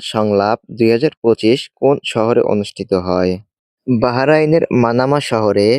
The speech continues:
সম্প্রতি দুই হাজার পঁচিশ সালের মানামা সংলাপ অনুষ্ঠিত হয়। বর্তমানে বিশ্বের শীর্ষ ধনী ইলন মাস্কের সম্পদের পরিমাণ কত? ফোর্বস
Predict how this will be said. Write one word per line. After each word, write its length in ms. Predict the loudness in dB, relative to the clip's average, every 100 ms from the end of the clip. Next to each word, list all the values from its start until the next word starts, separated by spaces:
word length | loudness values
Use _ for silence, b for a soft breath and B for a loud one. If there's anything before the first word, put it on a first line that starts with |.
| -4 _ _ -6
সম্প্রতি 520 | -4 -2 -2 0 0 -2
দুই 140 | 0 0
হাজার 200 | 2 0
পঁচিশ 280 | 0 -2 -4 -4
সালের 320 | 0 2 0 -2 -6 -4
মানামা 320 | 0 0 -2 -4
সংলাপ 400 | -6 -2 -2 -4 -6
অনুষ্ঠিত 420 | -8 -8 -10 -6 -4
হয়। 340 | -2 -2 -2 -4 -12 _ _
বর্তমানে 560 | -2 0 0 0 2 2 0
বিশ্বের 380 | -2 0 -2 -2
শীর্ষ 320 | -2 -4 0 -2
ধনী 300 | 0 0 0 0 -2
ইলন 280 | 0 0 0
মাস্কের 380 | -2 -4 -2 -4 -4
সম্পদের 560 | -6 -4 -2 0 0 0
পরিমাণ 360 | 2 2 0 -2
কত? 200 | -4 -2 -2 -2 -4 _ _ _
ফোর্বস 500 | -4 2 2 2 -4